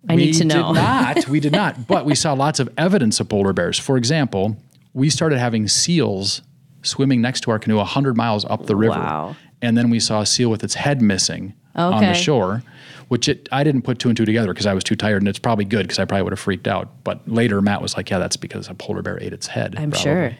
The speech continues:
Speaker 2: <laughs> And then when you get to, this is the crazy part, on that adventure, it, which ends at a place called York Factory on Hudson Bay,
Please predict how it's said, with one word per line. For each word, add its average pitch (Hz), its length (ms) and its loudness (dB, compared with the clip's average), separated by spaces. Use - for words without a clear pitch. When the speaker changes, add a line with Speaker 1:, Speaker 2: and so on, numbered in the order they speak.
Speaker 2:
<laughs> - 280 -6
And 147 140 2
then 151 160 2
when 139 120 4
you 131 80 4
get 151 280 -2
to, 113 360 2
this 175 200 2
is 131 100 0
the - 80 -6
crazy 143 300 0
part, 95 320 -4
on 123 180 2
that 160 200 2
adventure, 117 680 0
it, 117 160 -4
which - 320 -2
ends 139 300 2
at 117 80 2
a 113 40 0
place 117 280 0
called 101 260 -2
York 110 320 2
Factory 101 580 -2
on 95 100 -2
Hudson 104 380 0
Bay, 95 260 -4